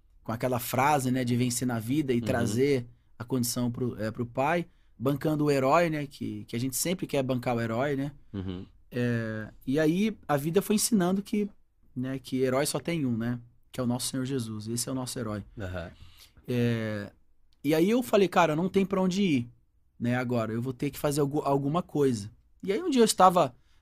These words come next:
Speaker 1: no centro da cidade, muito mal, na rua Jo-, José Paulino, eu tava muito mal.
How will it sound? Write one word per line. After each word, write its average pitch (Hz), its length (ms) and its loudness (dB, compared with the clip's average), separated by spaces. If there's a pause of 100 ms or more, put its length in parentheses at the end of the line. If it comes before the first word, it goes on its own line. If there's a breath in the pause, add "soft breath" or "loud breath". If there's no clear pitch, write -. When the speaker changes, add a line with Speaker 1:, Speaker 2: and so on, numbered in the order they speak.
Speaker 1:
no 156 140 2
centro 170 340 2
da 147 160 2
cidade, 165 640 -2 (500)
muito 165 460 4
mal, 143 500 2
na 123 160 -2
rua 127 160 -2
Jo-, 139 220 0
José 127 320 0
Paulino, 139 460 0
eu 139 40 -6
tava 139 200 -2
muito 170 280 -2
mal. 131 300 -2